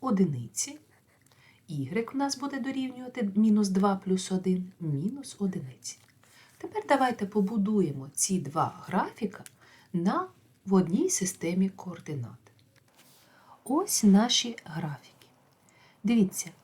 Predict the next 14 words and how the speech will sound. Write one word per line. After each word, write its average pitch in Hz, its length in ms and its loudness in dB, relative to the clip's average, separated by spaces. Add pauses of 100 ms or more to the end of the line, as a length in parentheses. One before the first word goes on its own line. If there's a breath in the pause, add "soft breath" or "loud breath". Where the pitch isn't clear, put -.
(300)
помаранчева 185 880 2 (200)
пряма — 147 520 2 (640 soft breath)
це 330 400 4 (120)
пряма, 196 300 4
яка 285 280 0
відповідає 170 680 2
графіку - 440 -4
функції 226 580 -2
п'ять 190 520 4 (280)
х - 260 -6
мінус 180 600 2 (160)
шість. - 580 -6 (340)
Так? 277 160 -2 (880 loud breath)
А 202 220 4